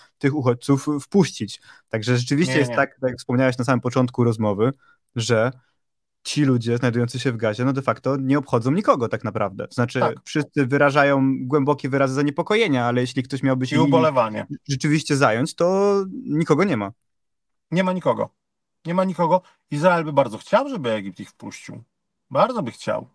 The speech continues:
Speaker 2: bo wtedy by miał problem z głowy. Natomiast, y, Egipt nie chce ich wpuścić i to jest podobno do takiego stopnia, tak słyszałem, że Egipt powiedział, że prędzej zaatakuje Izrael, w sensie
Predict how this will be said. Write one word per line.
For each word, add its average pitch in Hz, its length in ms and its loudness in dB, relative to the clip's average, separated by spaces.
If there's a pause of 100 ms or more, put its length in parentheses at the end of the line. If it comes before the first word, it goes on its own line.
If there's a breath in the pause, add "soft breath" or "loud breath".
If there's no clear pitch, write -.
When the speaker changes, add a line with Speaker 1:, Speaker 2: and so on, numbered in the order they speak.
(220)
Speaker 2:
bo 127 100 -6
wtedy 139 280 -4
by 143 220 -2
miał 147 300 0
problem 175 380 -2
z 107 40 -10
głowy. 104 380 -4 (600 soft breath)
Natomiast, 151 560 0
y, 147 260 0
Egipt 151 380 -2
nie 160 160 6
chce 135 200 0
ich 131 120 0
wpuścić 131 680 -6 (400 soft breath)
i 135 120 -4
to 165 180 2
jest 170 160 -2
podobno 147 540 0
do 131 100 -6
takiego 139 380 -4
stopnia, 120 560 -2
tak 135 200 -4
słyszałem, 127 720 -2 (400 soft breath)
że 135 200 -4
Egipt 160 400 0
powiedział, 160 480 0
że 147 120 -4
prędzej 170 880 0 (360)
zaatakuje 156 760 -2
Izrael, 165 500 2
w - 40 -20
sensie 196 320 -8